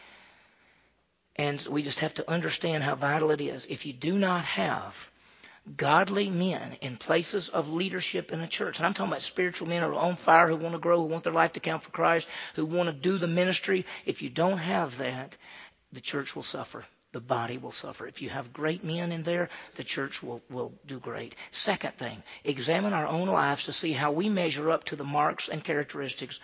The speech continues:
of maturity. Examine our own lives. We wanna be men, men and women of character. We wanna be mature. We wanna be like Christ. So look at the different things. Even though you might say,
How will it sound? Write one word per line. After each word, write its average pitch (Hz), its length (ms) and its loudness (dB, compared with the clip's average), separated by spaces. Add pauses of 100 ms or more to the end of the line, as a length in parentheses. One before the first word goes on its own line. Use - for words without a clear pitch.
(200)
of 139 140 -2
maturity. 123 460 -4
Examine 226 380 2
our 233 120 6
own 240 120 8
lives. 247 360 6 (260)
We - 100 2
wanna 175 200 6
be 160 140 4
men, 202 360 4
men 185 220 4
and 208 100 4
women 185 220 4
of 175 80 -2
character. 180 380 4
We 156 80 4
wanna 180 180 6
be 180 140 2
mature. 180 320 4
We 165 80 6
wanna 160 180 2
be 175 100 4
like 175 220 8
Christ. 196 320 6 (220)
So 196 180 6
look 233 180 8
at - 100 2
the 226 60 4
different 196 380 2
things. 175 320 4 (160)
Even 214 220 6
though 202 100 10
you 190 160 6
might 185 220 6
say, - 100 -2